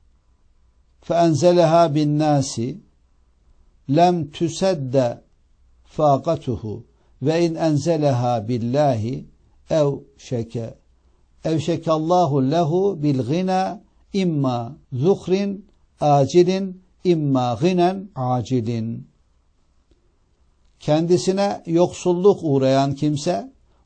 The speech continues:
bunu insanlara götürür ve onlardan çözüm isterse, insanlar arasında durumunu düzeltecek kimse de bulamaz. Eğer çözümünü Allah'tan bekler, durumunu ona arz ederse, Allah onun için bir zenginlik oluşturuverir. Artık bu zenginlik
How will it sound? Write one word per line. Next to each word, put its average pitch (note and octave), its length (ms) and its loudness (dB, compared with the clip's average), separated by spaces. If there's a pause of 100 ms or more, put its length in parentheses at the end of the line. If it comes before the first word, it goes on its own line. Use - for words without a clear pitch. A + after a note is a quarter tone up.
bunu F3 180 0
insanlara E3+ 600 0
götürür D#3+ 460 -2
ve D3 60 0
onlardan D3+ 580 2
çözüm D3 340 -2
isterse, E3 640 -4 (580)
insanlar E3+ 500 0
arasında E3+ 500 0
durumunu D#3+ 460 0
düzeltecek D3+ 600 -4
kimse C#3+ 300 -2
de D#3 140 -4
bulamaz. D3+ 580 -6 (760)
Eğer D#3+ 300 4
çözümünü E3 440 2
Allah'tan C#3+ 520 4
bekler, B2 500 -2 (260)
durumunu C#3+ 340 2
ona D3 140 0
arz C#3+ 260 2
ederse, B2+ 720 -2 (300)
Allah D3 260 2
onun D3+ 180 2
için D3 220 -2
bir C#3+ 120 4
zenginlik C3+ 500 0
oluşturuverir. D#3+ 800 -2
Artık C#3+ 420 0
bu D3+ 100 4
zenginlik B2 680 0